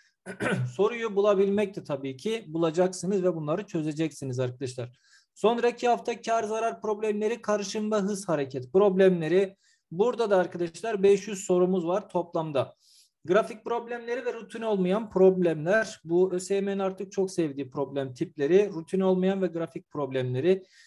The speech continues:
Bunlarda da dört yüz sorumuz var, dört yüz sorumuz var ve Mayıs'tayız arkadaşlar.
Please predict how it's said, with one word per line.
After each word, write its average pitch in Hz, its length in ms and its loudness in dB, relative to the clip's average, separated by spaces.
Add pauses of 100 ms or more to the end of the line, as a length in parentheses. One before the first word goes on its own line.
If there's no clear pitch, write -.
(180)
Bunlarda 214 520 2
da 220 160 -4
dört 196 240 0
yüz 190 120 -14
sorumuz 180 400 0
var, 226 220 -4 (380)
dört 180 220 2
yüz 180 120 -10
sorumuz 147 400 -2
var 208 180 2
ve 220 80 -2
Mayıs'tayız 202 680 0
arkadaşlar. 139 560 -4